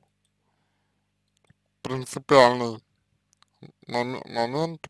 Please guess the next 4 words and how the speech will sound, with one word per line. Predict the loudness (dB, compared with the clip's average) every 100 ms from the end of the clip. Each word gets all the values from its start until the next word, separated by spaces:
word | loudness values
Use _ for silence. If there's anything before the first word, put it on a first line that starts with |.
| -14
потому | -10 -8 -10 -14
что | -16 -8 -6 -6 -8 _ _ _ _ _ _ _ _ _ _ _ _ _ _ _ _ _
от | -2 -2
него, | -6 -6 -4 -4 -6